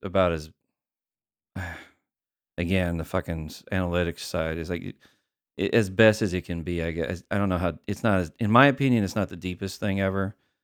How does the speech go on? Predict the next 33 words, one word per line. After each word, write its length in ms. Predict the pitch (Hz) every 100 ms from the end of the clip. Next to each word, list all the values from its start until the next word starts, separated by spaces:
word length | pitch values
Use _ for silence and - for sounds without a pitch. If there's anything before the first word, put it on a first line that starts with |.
| _ _ _ _ -
but 480 | 90 90 87 82 -
it 100 | -
provides 500 | 104 98 92 90 -
some, 420 | - 87 87 90 _ _ _
you 120 | 92
know, 220 | 85 82
so 160 | 80 92
you 60 | 85
can 140 | 82
see, 320 | - 95 85
like, 220 | 82 78
certain 280 | - - 90
country 440 | - 98 95 95 90
downloads, 520 | 87 85 82 82 -
things 180 | 95 90
like 160 | -
that. 300 | 95 87 87
But, 160 | - - _ _ _ _ _ _ _ _ _ _ _ _ _
you 100 | 98
know, 140 | 90 82
there's, 480 | 95 95 - - -
there 180 | 98 95
are, 340 | 95 90 87 -
you 60 | 90
know, 160 | 82 - _ _ _ -
Spotify 840 | - 92 90 - 90 87 85 82 - _ _ _ _ _
folded 360 | 107 95 92 90 92
Anchor 400 | 92 82 92 92
into 180 | 92
their 180 | 87 82
thing. 440 | - 90 90 87 92
That's 320 | 92 95 -
free. 580 | - 87 87 87 87